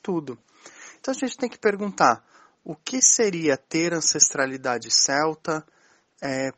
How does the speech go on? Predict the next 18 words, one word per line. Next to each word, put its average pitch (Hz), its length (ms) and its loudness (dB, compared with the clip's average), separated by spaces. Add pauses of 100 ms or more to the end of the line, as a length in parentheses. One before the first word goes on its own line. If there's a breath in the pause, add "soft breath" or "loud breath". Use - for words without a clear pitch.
por 165 180 -4
que 220 300 -2
as 220 160 2
pessoas 151 540 -2
podem 135 280 -2
ter 131 160 -4
essa 127 240 2
dúvida 143 480 -2
se - 200 0
é 123 80 -2
necessário 117 840 -2 (380)
ter 127 120 -4
ancestralidade 117 840 -4
celta 113 440 -2
pra 117 120 -12
seguir - 260 -8
essas - 260 -2
religiões? 120 800 0